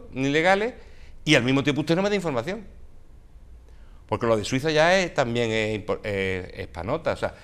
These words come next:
Suiza no es paraíso fiscal, lo es bancariamente. Oiga, Suiza tiene un nivel de vida muy alto, ¿no? Pues para Suiza que, mire usted, usted me tiene que dar la lista de los ahorradores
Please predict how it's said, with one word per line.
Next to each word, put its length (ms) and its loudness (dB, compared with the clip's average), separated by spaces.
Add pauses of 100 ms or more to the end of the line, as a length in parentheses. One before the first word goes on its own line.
Suiza 360 -4
no 80 -2
es 80 -4
paraíso 360 0
fiscal, 380 -4
lo 120 2
es 120 2
bancariamente. 880 -2 (1300)
Oiga, 340 -2 (300)
Suiza 260 -6
tiene 120 -2
un 60 -2
nivel 160 2
de 60 -2
vida 160 0
muy 140 0
alto, 300 0
¿no? 140 -10 (160)
Pues 140 -14
para 100 -10
Suiza 240 -14
que, 300 -6
mire 120 -8
usted, 340 -6 (280)
usted 400 -6 (600)
me 180 -4
tiene 200 -6
que 80 -2
dar 200 -2
la 80 -2
lista 420 -8
de 120 -10
los 120 -4
ahorradores 560 -4